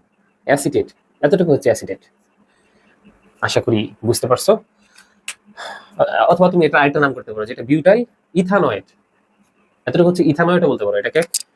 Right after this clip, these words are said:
এটা হচ্ছে ইথানয়েড, ইথা-, ইথানয়েড, আর এটা বলতে পারো যে অ্যাসিটেট, ঠিক আছে? অ্যাসিটেটও বলতে পারো। তাহলে এইভাবে হচ্ছে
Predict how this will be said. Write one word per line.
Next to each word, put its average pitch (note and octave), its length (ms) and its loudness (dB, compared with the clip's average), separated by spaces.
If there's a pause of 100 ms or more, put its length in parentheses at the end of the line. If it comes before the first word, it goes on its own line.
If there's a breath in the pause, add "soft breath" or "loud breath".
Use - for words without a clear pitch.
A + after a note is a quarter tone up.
এটা A#2 120 -2
হচ্ছে A2+ 180 -2
ইথানয়েড, C3 500 0 (2250)
ইথা-, A#2+ 320 0 (560)
ইথানয়েড, A#2+ 1000 -2 (800)
আর A2+ 200 0
এটা A2+ 120 -2
বলতে A2+ 160 0
পারো A2+ 140 2
যে A2+ 80 0
অ্যাসিটেট, B2 380 0 (1400)
ঠিক D3 100 0
আছে? - 180 -4 (440)
অ্যাসিটেটও A#2+ 420 -4
বলতে F#2+ 200 -8
পারো। - 120 -20 (500 soft breath)
তাহলে C3 160 4
এইভাবে E3 240 4
হচ্ছে E3 400 0